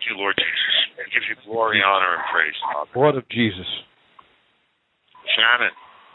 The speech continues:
Speaker 2: Yes, sir.
Speaker 1: Brother, bind him up. So we can go on to another call.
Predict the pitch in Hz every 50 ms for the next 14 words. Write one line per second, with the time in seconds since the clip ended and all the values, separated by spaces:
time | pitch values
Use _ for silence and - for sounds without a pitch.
0 | - - - - - - 135 143 - - 151 143 113 - _ - 113 120 107 90
1 | - - - - - - - - - - - 202 - - _ _ - 120 127 127
2 | 131 127 127 127 127 127 123 123 - - - - - - - - - - - -
3 | - - - _ _ _ _ _ _ _ _ _ _ - - - - - - -
4 | - _ _ _ _ - - - 143 139 - - - 104 104 104 104 104 101 101
5 | 104 104 101 101 - - 110 104 101 101 104 - - - - - 98 98 98 95
6 | 92